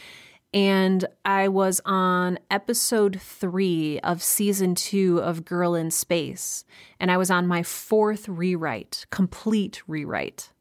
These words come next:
And my leftovers file had three or four different versions of episode three, and it was about to gain another one.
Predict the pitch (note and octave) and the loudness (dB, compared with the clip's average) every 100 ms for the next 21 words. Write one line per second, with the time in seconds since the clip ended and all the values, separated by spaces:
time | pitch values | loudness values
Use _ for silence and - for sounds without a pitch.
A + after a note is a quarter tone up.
0 | _ - - - - - G#3+ G3+ F#3+ F#3 | _ -20 -20 -20 -16 -2 2 4 4 4
1 | C#4+ - G#3 F#3 F3 E3+ - E3 D#3+ D3+ | 4 4 2 2 0 -2 0 0 2 0
2 | D3 - - F#3 E3 D#3+ D#3 - _ - | -2 -4 -4 2 2 2 -2 -10 _ -4
3 | G3+ A3 G3+ G3+ F#3+ F#3+ F3 D#3+ F#3 - | 2 2 2 0 2 2 2 2 0 0
4 | E3+ F3 F3+ F3+ F3+ E3+ E3 E3 E3 E3+ | -4 0 2 2 0 -2 -2 0 -2 0
5 | - F3 D#3+ - - E3+ E3+ D3+ - D3+ | 0 0 -2 -6 -6 0 0 0 -2 -2
6 | E3 E3 E3+ E3+ - - E3 F3+ E3+ D#3+ | -2 -2 2 2 0 -6 -2 0 0 0
7 | D#3+ D#3+ D#3 C#3 C3 G2+ D#2+ - | 0 0 0 -2 -4 -8 -8 -12